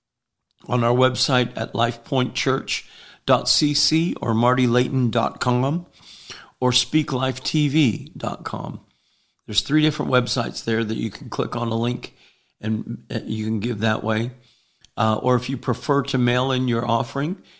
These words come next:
you can mail it to Life Point or Marty Layton, P O Box one eight two two, Hendersonville, Tennessee, three seven zero seven seven. That's P O Box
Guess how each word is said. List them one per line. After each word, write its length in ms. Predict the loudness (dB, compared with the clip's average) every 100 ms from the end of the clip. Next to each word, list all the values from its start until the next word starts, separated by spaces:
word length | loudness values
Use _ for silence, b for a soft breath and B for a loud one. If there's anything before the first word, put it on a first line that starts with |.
| b _
you 120 | -6
can 240 | -2 0
mail 240 | 2 2 0
it 160 | -2
to 220 | -4 -2 0
Life 420 | 2 0 -2 -6
Point 460 | -2 0 0 -4 -8
or 160 | -4 0
Marty 380 | 2 4 4 4
Layton, 520 | 2 0 0 -4 -4 b b b b _
P 200 | 2 4
O 80 | 4
Box 500 | 4 2 0 -4 0
one 160 | 2
eight 300 | 2 0 -2
two 200 | -4 -2
two, 440 | -2 -4 -2 -2 -6 b b b b
Hendersonville, 840 | -2 0 2 2 2 2 0 -2
Tennessee, 880 | -2 -2 -2 0 0 2 2 2 -2 B B B B -4
three 240 | 2 4
seven 440 | 4 2 0 0
zero 560 | 0 2 2 2 -2 -4
seven 500 | -2 0 2 2 0
seven. 460 | 0 -2 -4 -6 -10 _ b b b b
That's 160 | -2 -2
P 220 | 0 0
O 120 | 2
Box 560 | 2 2 0 -4 -6